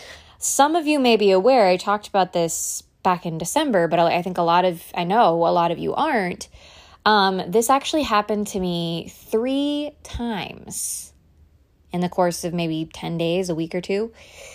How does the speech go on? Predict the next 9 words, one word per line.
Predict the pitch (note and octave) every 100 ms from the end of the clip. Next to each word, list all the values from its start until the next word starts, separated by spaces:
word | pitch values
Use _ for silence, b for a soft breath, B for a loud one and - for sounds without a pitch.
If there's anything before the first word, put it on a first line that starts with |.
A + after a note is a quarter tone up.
| B B B B B _
in | G3 G3 G3 G3 G3+ -
December, | F#3 F#3+ - B3+ A3 - - B B B B B _ _
at | F3+
the | F3
very | F3 F3+
end | G3 G3
of | G#3
last | A3 A#3+ -
year. | - D3+